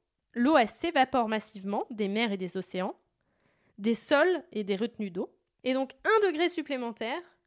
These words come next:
c'est plus de sept pour cent de vapeur d'eau dans l'atmosphère. Et cette vapeur d'eau dans l'atmosphère, elle amplifie le réchauffement climatique.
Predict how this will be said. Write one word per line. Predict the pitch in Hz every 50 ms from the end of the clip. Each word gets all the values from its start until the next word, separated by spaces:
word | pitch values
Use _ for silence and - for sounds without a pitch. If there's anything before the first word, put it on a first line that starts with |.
| _ _
c'est | - - 254
plus | 226 - 311 320
de | 285 240
sept | 233 - - 381 403 403 -
pour | 330 302 -
cent | - 311 302
de | 277
vapeur | 247 240 247 - 240 220 208
d'eau | 233 269
dans | 240 226 208
l'atmosphère. | 202 208 208 - 208 208 - - - - - - _ _ _ _ _ _ _ _ _ _ _ _ _ _ _ _ _ _ _ _ _ -
Et | - 294 311
cette | - 415 440 427 -
vapeur | 427 403 349 349 339 294 254
d'eau | 247 294
dans | 262 254 240
l'atmosphère, | 220 220 - 220 202 196 - - - 226 285 359 - - - _ _ _
elle | - 233 262 262 277
amplifie | 320 392 392 403 381 339 320 - - - 359 370
le | 302 285
réchauffement | 254 277 269 - 294 247 262 294 269
climatique. | - - 285 262 240 240 - - 226 _ - _